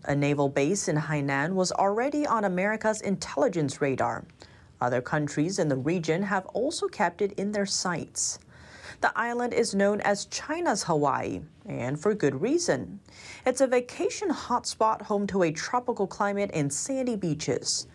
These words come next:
But it's also a strategically important location, complete with its own military base. To the east of the island is Taiwan.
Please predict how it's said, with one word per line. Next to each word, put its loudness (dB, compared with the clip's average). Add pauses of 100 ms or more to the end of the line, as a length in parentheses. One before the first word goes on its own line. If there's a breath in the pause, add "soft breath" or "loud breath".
(300 loud breath)
But 2
it's 0
also 2
a 2
strategically -2
important -2
location, -2 (360 loud breath)
complete 0
with 4
its 2
own 2
military 0
base. -4 (480 loud breath)
To -2
the 0
east 0
of 2
the 2
island 0
is 0
Taiwan. -2